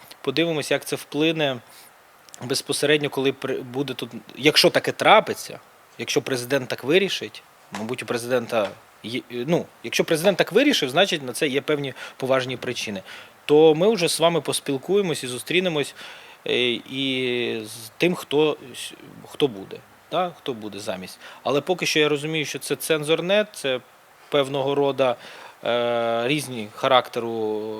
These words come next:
е, новини, які... По суті, ще, ну, не мають певних, е, ну, певних речей, в-, м, а, пояснень. І тому, ну, ми ще не бачили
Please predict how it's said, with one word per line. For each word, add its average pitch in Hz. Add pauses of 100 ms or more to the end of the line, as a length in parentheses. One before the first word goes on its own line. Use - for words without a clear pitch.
(800)
е, 131
новини, 147
які... 117 (340)
По 127
суті, 165
ще, 117
ну, 107 (540)
не 127
мають 135
певних, 127 (800)
е, 101 (300)
ну, 240 (100)
певних 143 (180)
речей, 135
в-, 110 (720)
м, 113
а, 101 (380)
пояснень. 127 (200)
І 101 (300)
тому, 110 (100)
ну, 120 (540)
ми 120
ще 139
не 120
бачили 104